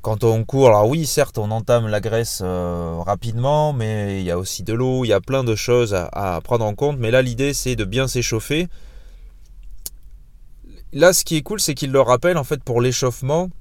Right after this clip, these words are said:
l'ordre de l'échauffement, que ce soit une séance jambes, ou on va dire même, euh, ca-, même une, une séance cardio,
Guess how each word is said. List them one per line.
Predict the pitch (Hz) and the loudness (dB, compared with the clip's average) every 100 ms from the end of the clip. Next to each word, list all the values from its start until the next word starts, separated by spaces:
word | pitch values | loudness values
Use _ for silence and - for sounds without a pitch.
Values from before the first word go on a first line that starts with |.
| - - - - - - - - - | -16 -16 -16 -16 -18 -20 -18 -16 -6
l'ordre | 107 135 123 90 | -2 0 0 -4
de | 76 92 | -10 -10
l'échauffement, | 95 107 120 110 123 143 147 | -8 -4 -2 -2 -2 -2 -2
que | 135 | -4
ce | 107 | -6
soit | - 117 107 92 90 | -2 2 2 2 -2
une | 98 | -6
séance | - 113 107 | -4 -4 -4
jambes, | 98 123 131 101 90 - - - - - | -2 -2 -2 -4 -8 -12 -18 -20 -18 -12
ou | 90 87 | -6 -4
on | 90 | -4
va | 90 | -4
dire | 98 95 | -2 -2
même, | 95 | -2
euh, | 90 87 87 | -2 -4 -6
ca-, | - 101 92 71 - - | -2 0 2 -2 -8 -10
même | 104 98 | -6 -4
une, | 87 87 82 80 65 - - - | -4 -4 -6 -8 -10 -14 -14 -10
une | 95 | -6
séance | - 110 104 - | -2 -2 -2 -2
cardio, | 113 101 104 139 156 | 0 0 0 -2 -2